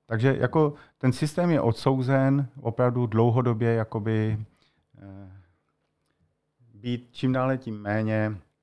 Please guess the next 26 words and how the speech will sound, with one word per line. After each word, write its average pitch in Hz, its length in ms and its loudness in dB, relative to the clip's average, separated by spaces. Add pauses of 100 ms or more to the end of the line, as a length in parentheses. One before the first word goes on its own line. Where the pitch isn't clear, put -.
(680)
eh, 104 200 2
zásluhový 113 760 4
a 101 440 2
více 90 680 -2
redistribuční, 87 1080 -8 (120)
jo. 113 140 -18 (680)
A 107 80 -2
chcete-li 175 440 2
udělat 160 300 2
pořádnou 131 480 4
reformu, 117 640 0 (480)
kde 104 220 -4
byste 127 300 0
lidem 123 480 2
jakoby 113 580 -6 (400)
garantovali, 123 840 2
že 110 120 -6
až - 220 -4
půjdou 120 320 -2
jednou 98 380 2 (140)
do 107 120 -14
penze, 123 380 0
takže 101 280 -6
budou 101 260 -4
mít 107 200 -2
nějaký, - 500 -6